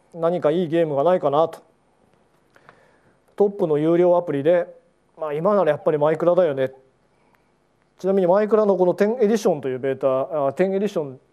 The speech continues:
ていうかポケットエディションでは最近レッドストーンというレッドストーン回路が使えるようにアップデートがされてます。で、えーと、これをじゃあ買おうと。えー、千円のところをクリックすると、やはり認証が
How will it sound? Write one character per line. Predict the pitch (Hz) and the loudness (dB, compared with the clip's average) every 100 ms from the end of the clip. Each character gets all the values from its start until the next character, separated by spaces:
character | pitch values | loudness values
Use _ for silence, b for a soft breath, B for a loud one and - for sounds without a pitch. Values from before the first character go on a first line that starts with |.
| _ | _
て | 165 | -8
い | |
う | |
か | - | -2
ポ | 175 | 0
ケ | 240 | 0
ッ | |
ト | 247 | 0
エ | 254 | -2
デ | |
ィ | 254 | 0
シ | |
ョ | 185 | -2
ン | 127 | -2
で | |
は | 135 135 135 | 0 0 -2
最 | - 180 | -4 -4
近 | 170 | 0
レ | 175 | -2
ッ | |
ド | 202 240 | -2 -6
ス | |
ト | - | 0
ー | 226 | 0
ン | 135 | 0
と | 135 | -6
い | |
う | 117 | -8
レ | 151 | -8
ッ | |
ド | 180 | -6
ス | |
ト | 226 | -4
ー | |
ン | 214 | -2
回 | 226 165 | 0 0
路 | |
が | 117 | -4
使 | - 143 | -6 -2
え | 135 | -2
る | |
よ | 123 | -4
う | 98 | -12
に | _ - | _ -16
ア | |
ッ | 135 | -14
プ | - | -6
デ | 143 | -6
ー | |
ト | 127 | -6
が | 123 | -8
さ | 123 | -10
れ | 107 | -10
て | 101 | -16
ま | 92 | -20
す。 | - B B B B B B B B B _ _ _ _ _ | -20 B B B B B B B B B _ _ _ _ _
で、 | - 302 269 | 0 2 4
え | 220 | 2
ー | 202 | 2
と、 | |
こ | 196 | 2
れ | 262 | 2
を | |
じ | 254 | 2
ゃ | 208 | 0
あ | |
買 | - - 202 | -2 0 2
お | 226 | 2
う | |
と。 | - - _ - | -2 -18 _ -2
え | 196 175 | 2 2
ー、 | 156 | 2
千 | 254 320 311 | 0 2 2
円 | 196 | 2
の | 165 | 2
と | 160 | 0
こ | 165 | 0
ろ | 165 156 | 2 4
を | 202 | 2
ク | 202 | 2
リ | 240 | -2
ッ | |
ク | 277 226 | 0 -4
す | 190 | -2
る | 151 | -2
と、 | 190 208 214 - _ _ _ _ 190 | 0 0 0 -10 _ _ _ _ -2
や | 185 | 0
は | 262 | 0
り | 233 | -2
認 | 170 214 233 | 0 0 0
証 | 247 226 | 2 2
が | 202 185 - | 2 0 -6